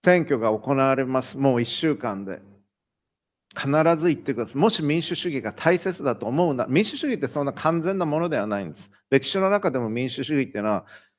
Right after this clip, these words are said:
え、古代ギリシャからありましたけれども、批判的な人たちはたくさんいました。だけど、全ての我々が経験してきたシステムの中では一番マシなものです。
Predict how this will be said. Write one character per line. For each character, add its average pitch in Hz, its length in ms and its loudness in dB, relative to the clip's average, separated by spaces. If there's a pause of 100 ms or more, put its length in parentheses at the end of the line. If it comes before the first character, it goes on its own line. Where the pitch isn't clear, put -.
(140)
え、 110 100 -4
古 151 180 0
代 110 180 0
ギ 120 140 -2
リ 143 80 0
シ - 100 -8
ャ - 60 -8
か 101 100 -6
ら 95 120 -2
あ 117 60 2
り 147 80 2
ま 175 140 0
し - 80 -10
た 127 100 -2
け 117 120 -4
れ 110 100 -2
ど 123 100 -2
も、 156 220 2
批 135 140 -2
判 143 180 0
的 143 200 -4
な 143 100 -2
人 143 200 -4
た 117 120 -6
ち - 120 -14
は 87 160 -10
た - 160 -6
く - 120 -18
さ 196 160 2
ん 151 60 2
い 135 40 -2
ま 120 140 -4
し - 80 -12
た。 - 80 -16
だ 196 160 6
け 196 120 0
ど、 147 80 2
全 208 280 0
て 147 120 -2
の 120 100 -2 (200)
我 151 220 10
々 165 180 6
が 160 80 -2
経 165 220 -2
験 160 220 -4
し - 80 -10
て 156 100 -4
き - 100 -20
た 113 120 -2
シ - 200 -4
ス - 120 -16
テ 143 80 0
ム 113 100 0
の 113 100 0
中 143 240 0
で 135 60 -2
は 127 80 2
一 110 220 -4
番 147 220 2
マ 113 140 2
シ 147 160 -2
な 143 80 2
も 135 140 -2
の 127 140 -6
で 90 100 -14
す。 - 160 -20